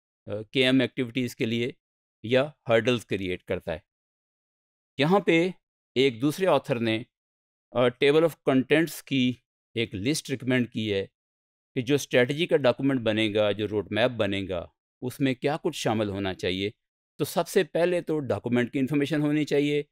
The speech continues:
उसका टाइटल होगा, उसको तैयार करने वाले का नाम होगा, उसमें डेट वगैरह होगी तैयार करने की, तो इसको हम डॉक्यूमेंट इन्फॉर्मेशन कह रहे हैं, मतलब उसका मेटाडेटा या उसकी डिस्क्रिप्टिव या कैटलॉगिंग इन्फॉर्मेशन होगी।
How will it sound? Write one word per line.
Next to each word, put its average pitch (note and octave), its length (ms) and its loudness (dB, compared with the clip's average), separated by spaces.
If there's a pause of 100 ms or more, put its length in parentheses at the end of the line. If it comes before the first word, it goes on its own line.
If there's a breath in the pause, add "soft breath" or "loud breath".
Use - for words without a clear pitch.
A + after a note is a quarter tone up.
(300)
उसका A#2 200 -2
टाइटल A#2 320 2
होगा, A#2 580 4
उसको A2 420 -6
तैयार A2 260 2
करने G#2+ 220 -2
वाले G#2 220 0
का G2+ 120 -2
नाम G2 260 -2
होगा, G2+ 560 0
उसमें F#2+ 360 -6
डेट G#2 260 0
वगैरह G#2+ 260 0
होगी G2+ 300 -6
तैयार F#2+ 240 -6
करने F#2+ 320 -8
की, F#2 280 -12 (400)
तो - 60 -12
इसको D3+ 340 0
हम C#3+ 280 2
डॉक्यूमेंट A2+ 440 -2
इन्फॉर्मेशन A#2 500 -4
कह G#2+ 180 0
रहे G2+ 160 -2
हैं, G2 220 -8
मतलब A#2+ 320 -2
उसका C3+ 220 -2
मेटाडेटा A2+ 720 0 (440)
या B2 160 4
उसकी C#3 320 0
डिस्क्रिप्टिव B2 680 -4
या B2 140 4
कैटलॉगिंग G#2 560 -2
इन्फॉर्मेशन G2 520 -8
होगी। F#2 300 -16